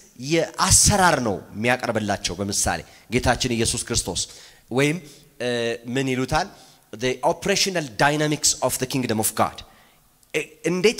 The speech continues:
ኦፕሬት እንደምታደርግ፣ በምድር ላይ የእግዚአብሔር መንግስት እንዴት እንደምትንቀሳቀስ፣ እ፣ ለህዝቡ ያስተማረበት መንገድ ነው።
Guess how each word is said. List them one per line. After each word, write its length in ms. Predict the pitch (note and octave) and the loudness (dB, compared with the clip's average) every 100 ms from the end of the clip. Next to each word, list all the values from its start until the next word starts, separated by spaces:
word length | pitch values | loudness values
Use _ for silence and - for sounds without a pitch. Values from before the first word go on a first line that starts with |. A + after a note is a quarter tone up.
| - | 0
ኦፕሬት 440 | G#3 - - A3 F3 | 2 2 -2 -2 -2
እንደምታደርግ፣ 640 | D3 C3 B2+ B2 G2+ E2 - _ _ | -4 -2 -2 -4 -6 -10 -20 _ _
በምድር 440 | G2+ F#3 G#3+ A#3 A3 | -2 0 0 -2 -2
ላይ 180 | D#3+ E3+ | -2 -2
የእግዚአብሔር 520 | E3+ D3 C3 E3 E3 | -4 -6 -2 0 0
መንግስት 360 | D#3+ D#3+ F#3+ - | -2 -2 -2 -4
እንዴት 260 | C#3 E3+ E3+ | -2 -6 -6
እንደምትንቀሳቀስ፣ 1120 | B2 B2+ D3+ F#3 G3+ F3 F#3 C3+ A2+ - G3+ - - - _ - | -8 -8 -6 -6 -6 -6 -8 -8 -8 -6 -6 -6 -10 -20 _ -8
እ፣ 80 | C3+ B2+ B2 A#2 A2 G#2+ G2+ - - | -4 -2 -2 -2 -2 -4 -8 -20 -14
ለህዝቡ 480 | A2+ E3 F#3+ F3+ C#3 D#3+ G3 - - G#2 | -2 0 0 -4 -6 -6 -8 -16 -20 -4
ያስተማረበት 920 | D#3+ D#3+ - D#3+ C#3+ C3 G#2+ G#2 A#2+ G#2+ | 0 0 0 0 2 0 -2 -4 -6 -4
መንገድ 440 | B2+ A#2+ A2+ G#2+ | -4 -2 -2 -2
ነው። 160 | G#2 | -4